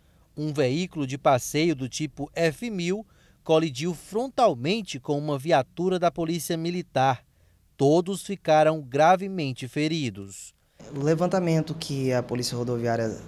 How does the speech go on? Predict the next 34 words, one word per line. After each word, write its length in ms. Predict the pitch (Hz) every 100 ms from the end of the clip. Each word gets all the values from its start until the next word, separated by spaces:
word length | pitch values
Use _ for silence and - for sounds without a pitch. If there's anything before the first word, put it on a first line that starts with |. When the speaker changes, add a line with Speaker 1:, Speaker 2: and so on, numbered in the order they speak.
| -
Speaker 2:
fez 400 | - - 143 151
do 80 | 135
local 460 | 120 113 - 127 151
aponta 480 | 151 139 147 160 165
que 140 | -
um 80 | 170
possível 880 | 170 165 - 170 196 196 202 196 -
animal 440 | 165 165 156 147 156
tenha 160 | 165
causado 500 | 165 170 135 127 127
esse 160 | 131 -
acidente, 560 | - 139 127 120 - - - 143
a 60 |
existência 440 | 123 123 131 123 135
de 80 |
um 80 | 139
animal 340 | 139 135 127 135
na 100 | 139
pista. 420 | - 117 - - - - - - -
Agora, 320 | 127 147 175
a 40 |
colisão 420 | 185 214 185 151 147
frontal, 500 | 120 117 127 139 160
ela 100 | 160
só 120 | 165
acontece 480 | 170 170 160 165 165
quando 240 | 190 196
um 140 | 202 196
veículo 420 | 202 170 170 208
invade 300 | 190 175 202
a 40 |
faixa 300 | 196 185 196
do 100 | 208
outro. 400 | 214 185 165 -